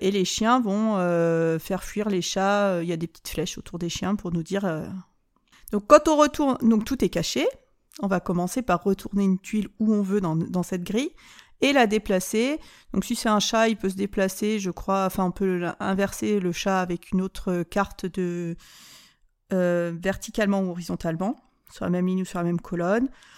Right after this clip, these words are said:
Le chien, par-, enfin, chaque, chaque type d'animaux vont, on va pouvoir se déplacer d'une façon différente. Et le but du jeu, c'est d'essayer de s'organiser pour avoir un maximum de points, sachant qu'on joue sur la même grille avec son adversaire.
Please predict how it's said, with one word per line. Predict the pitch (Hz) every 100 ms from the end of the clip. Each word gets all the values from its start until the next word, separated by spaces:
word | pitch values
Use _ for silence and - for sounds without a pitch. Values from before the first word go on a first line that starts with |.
| - _
Le | 202 220
chien, | - 214 202 208 208 202
par-, | 180 170
enfin, | - 208
chaque, | - 254 - 240 226
chaque | - 214 - -
type | - 285 180
d'animaux | 190 196 208 196 233 254
vont, | 202
on | 214 196
va | 190
pouvoir | 190 - 208 220 185
se | -
déplacer | 190 190 185 180
d'une | 196 185
façon | - 180 185
différente. | 175 - 160 226 320 - - - - -
Et | 226
le | 240
but | 233
du | 226 196
jeu, | 180 254
c'est | 285 214
d'essayer | 220 - 226 233
de | 196
s'organiser | 196 220 208 202 190 180 247
pour | - 190
avoir | 180 226
un |
maximum | 185 190 - 202 208
de | 185
points, | 175 - 208 277 - _ _ - -
sachant | - 208 202 254
qu'on | 247
joue | 190 254
sur | 277
la | 175
même | 185 208
grille | 196 247
avec | 262 196
son | - 190
adversaire. | 180 190 - 160 -